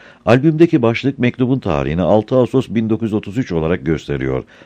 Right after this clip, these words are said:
Ama kapadım sözcüğün altındaki tarih başka bir yazıyla atılmış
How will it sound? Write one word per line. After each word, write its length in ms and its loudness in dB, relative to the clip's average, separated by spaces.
Ama 240 0
kapadım 460 0
sözcüğün 400 0
altındaki 500 0
tarih 380 -2
başka 340 0
bir 100 0
yazıyla 420 -2
atılmış 440 -4